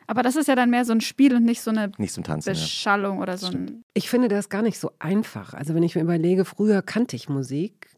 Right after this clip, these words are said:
Speaker 3: ganz gut. Wie gesagt, ich bin aus einer anderen Generation. Ich bin Jahrgang siebenundsechzig. Das ist, ähm, man, man kannte die Bands und die Alben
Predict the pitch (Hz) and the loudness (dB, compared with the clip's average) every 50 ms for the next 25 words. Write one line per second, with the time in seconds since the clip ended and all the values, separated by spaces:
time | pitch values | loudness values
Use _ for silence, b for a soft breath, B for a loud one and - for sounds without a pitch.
0 | _ _ - 175 175 165 - - - 190 214 262 285 - - - b b b b | _ _ 0 2 2 2 0 -2 -2 0 2 2 0 -2 -4 -12 b b b b
1 | b b b b b b b b - 175 165 165 170 151 147 - - 135 101 147 | b b b b b b b b -6 -4 -2 0 0 0 0 0 -2 -4 -2 -2
2 | 160 - 165 156 151 147 - - 156 160 160 160 151 151 147 143 139 - - 190 | 0 0 2 2 2 2 0 0 2 2 2 4 2 2 0 0 -2 -2 0 0
3 | 180 143 110 117 - _ 123 127 131 131 135 135 135 139 131 - 147 151 143 135 | 2 2 0 -2 -4 _ -4 -2 -2 -2 -2 -2 -2 -2 -2 -2 0 0 0 0
4 | 127 - 135 139 - - - 202 208 208 - - B B B B B B B B | 0 -2 -4 -6 -6 -4 -2 -2 -2 -2 -4 -10 B B B B B B B B
5 | B B _ - 165 151 - - 185 196 190 - - - b b b b b b | B B _ -2 -2 0 0 0 0 2 2 0 -4 -8 b b b b b b
6 | b b _ - 165 160 156 151 151 143 92 - 160 160 - - - 165 156 - | b b _ -2 0 0 2 2 2 0 0 0 0 0 -2 -2 -2 -2 -2 0
7 | 156 170 165 160 160 135 151 151 156 170 208 208 165 - 139 - - 143 147 160 | 0 -2 0 0 0 0 2 2 4 4 4 2 2 -2 -4 -4 -4 -4 -2 0
8 | 175 175 196 214 247 285 294 | 2 4 6 6 6 4 2